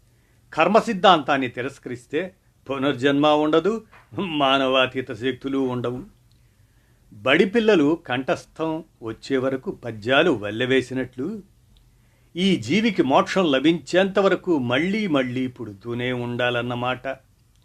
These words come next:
ఈ విషయాన్ని వైదిక మతం నొక్కి వక్కాణించింది.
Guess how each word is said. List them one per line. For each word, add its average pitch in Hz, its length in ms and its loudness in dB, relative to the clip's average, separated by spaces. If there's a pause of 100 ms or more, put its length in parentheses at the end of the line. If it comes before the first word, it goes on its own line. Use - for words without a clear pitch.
(600)
ఈ 156 260 4
విషయాన్ని 147 720 2 (560)
వైదిక 180 460 -2
మతం 123 560 -2
నొక్కి 127 280 -6
వక్కాణించింది. 110 880 -10